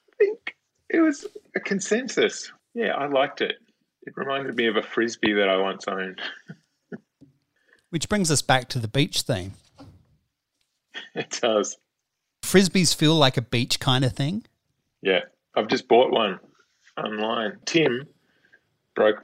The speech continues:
Speaker 1: my old Frisbee. He took it on tour a couple of months ago, six months ago, cracked it.
Speaker 2: That's going to test the friendship.
Speaker 1: Well, funnily enough, he's such a nice guy that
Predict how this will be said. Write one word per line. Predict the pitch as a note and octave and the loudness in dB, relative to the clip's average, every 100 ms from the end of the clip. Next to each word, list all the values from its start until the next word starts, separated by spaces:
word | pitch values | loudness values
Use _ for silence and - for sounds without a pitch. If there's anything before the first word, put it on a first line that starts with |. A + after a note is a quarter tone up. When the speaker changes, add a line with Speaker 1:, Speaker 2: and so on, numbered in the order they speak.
| - | -4
Speaker 1:
my | G#2+ | 0
old | G#2 G#2+ G#2 | 4 4 2
Frisbee. | G2+ - - A#2+ A#2+ _ | -6 -6 -4 -6 -6 _
He | A2+ | -12
took | - A#2 | -4 -4
it | G#2+ | -2
on | G2+ G2+ | -4 -4
tour | - G#2+ G#2 G#2 _ - | -2 2 2 0 _ -14
a | |
couple | - B2+ | -10 -6
of | A2 | -4
months | A2 - - | -4 -4 -4
ago, | A2 A2 A2 - _ _ _ - | -2 -2 -2 -8 _ _ _ -12
six | - A#2 | -8 -6
months | - G#2+ - | -4 -6 -6
ago, | A2 A#2+ - - | -6 -8 -10 -10
cracked | - - - | -4 -2 -4
it. | C3 - - _ _ _ - | -8 -8 -12 _ _ _ -10
Speaker 2:
That's | - D3 - | 0 0 2
going | D#3 B2 | 2 2
to | |
test | - - A#2 - | 2 2 0 0
the | A2 | -4
friendship. | G#2+ A2+ - C#3 - - - _ _ _ _ - - - - - | -2 0 2 0 -2 -14 -20 _ _ _ _ -10 -8 -8 -8 2
Speaker 1:
Well, | D3+ D#3 D#3+ - - - _ _ - | 6 6 4 0 -14 -20 _ _ -8
funnily | - D3+ C#3 B2 | -4 -2 0 0
enough, | B2 B2 B2 - _ _ _ _ | 2 0 -2 -8 _ _ _ _
he's | B2 A#2 | -8 -6
such | - B2 | -2 -2
a | B2 | -2
nice | A2+ A2 - | -2 -4 -2
guy | A2 G#2 G#2 | -2 0 0
that | G#2+ G#2+ | -2 -6